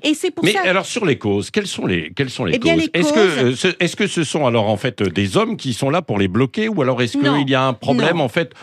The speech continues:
Speaker 1: Non.
Speaker 2: plus général, quoi ?
Speaker 1: En fait, il y a plusieurs sujets. Je vais
Speaker 2: Ouais.
Speaker 1: vous donner un exemple. Vous savez, en deux mille dix-huit, le gouvernement a mis en place, euh, l'index égalité professionnelle.
Speaker 2: Hmm.
Speaker 1: Pourquoi ? Parce qu'on a voulu mesurer et regarder précisément sur des critères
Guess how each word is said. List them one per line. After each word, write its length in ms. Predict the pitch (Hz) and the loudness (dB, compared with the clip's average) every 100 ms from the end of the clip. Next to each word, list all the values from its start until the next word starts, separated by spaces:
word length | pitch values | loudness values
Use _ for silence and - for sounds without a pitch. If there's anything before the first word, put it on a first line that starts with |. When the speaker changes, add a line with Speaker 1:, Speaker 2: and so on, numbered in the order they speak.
| - | -4
Speaker 1:
Non. 120 | 196 | -2
Speaker 2:
plus 60 | 220 | 0
général, 480 | 202 240 180 - - | 0 0 0 -2 -2
quoi ? 200 | 90 147 | 0 0
Speaker 1:
En 80 | |
fait, 300 | 254 349 - - | 0 -2 -4 -4
il 140 | 262 | -2
y 100 | 233 | -2
a 60 | 262 | -4
plusieurs 440 | - 262 226 233 | -4 -6 -4 -4
sujets. 380 | 226 226 190 151 | -6 -8 -6 -6
Je 80 | 165 | -2
vais 60 | 233 | -2
Speaker 2:
Ouais. 60 | |
Speaker 1:
vous 100 | 240 | -2
donner 220 | 247 254 247 | -2 -2 -2
un 100 | 220 | -4
exemple. 380 | 175 147 143 | -6 -8 -8
Vous 120 | 175 202 | -8 -4
savez, 200 | 262 294 | -2 -2
en 100 | 240 | -2
deux 100 | 233 | -2
mille 160 | 254 | -2
dix-huit, 480 | 220 208 233 302 - - - - | -4 -6 -6 -6 -10 -20 -12 -6
le 100 | 208 | -4
gouvernement 520 | 233 269 262 247 254 | -2 -2 -2 -2 -2
a 80 | 214 | -2
mis 160 | 226 | -2
en 80 | 196 | -4
place, 460 | 175 185 208 240 - - | -6 -6 -6 -8 -16 -6
euh, 140 | 190 160 | -6 -2
l'index 520 | 208 226 226 233 - - | -2 0 -2 -4 -6 -6
égalité 440 | 190 190 185 196 | -4 -4 -4 -6
professionnelle. 600 | - 185 175 - 165 156 | -6 -6 -6 -6 -8 -8
Speaker 2:
Hmm. 40 | - | -6
Speaker 1:
Pourquoi ? 380 | 160 - 160 - - - | -6 -4 -6 -8 -18 -6
Parce 180 | - 247 | -6 -6
qu'on 180 | - 302 | -4 -2
a 100 | 285 | -2
voulu 460 | 240 285 269 240 190 | -4 -2 -2 -2 -4
mesurer 840 | 208 240 302 233 233 214 170 190 269 - - 233 | 0 2 2 -2 -4 -6 -8 -10 -14 -18 -16 -6
et 160 | 254 262 | -2 -2
regarder 840 | - - 285 254 214 175 180 185 277 _ _ - | -2 -4 -4 -4 -6 -6 -4 -4 -8 _ _ -4
précisément 800 | - 381 359 - 285 254 220 196 | -2 0 -2 -2 -4 -2 -4 -6
sur 220 | - 226 | -6 -4
des 120 | 226 | -4
critères 460 | - 269 - 240 | -4 -6 -4 -4